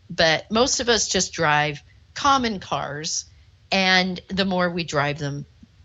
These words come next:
the less they're worth. So if you are doing,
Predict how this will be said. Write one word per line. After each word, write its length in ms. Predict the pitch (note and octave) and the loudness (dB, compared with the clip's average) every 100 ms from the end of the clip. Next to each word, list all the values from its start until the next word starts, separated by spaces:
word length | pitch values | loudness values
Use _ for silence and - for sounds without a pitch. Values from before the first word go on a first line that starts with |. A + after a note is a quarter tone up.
| - | -6
the 100 | D#3+ | -2
less 560 | D#3 D3 C#3 A#2+ - - | -2 2 0 2 -2 -4
they're 240 | - C#3 C3+ | -6 -6 -6
worth. 580 | C#3+ C#3 - - - - _ _ _ - _ - _ - | -6 -6 -6 -12 -20 -20 _ _ _ -20 _ -20 _ -2
So 340 | - A#3 G3+ - | 2 4 4 0
if 260 | A3 A#3+ B3 | 0 0 2
you 200 | C#4+ F4 | 4 4
are 140 | D4+ | 4
doing, 760 | G#3+ A#3 A#3+ A3+ F#3+ F3 F3+ | 2 -2 0 0 -2 -4 -8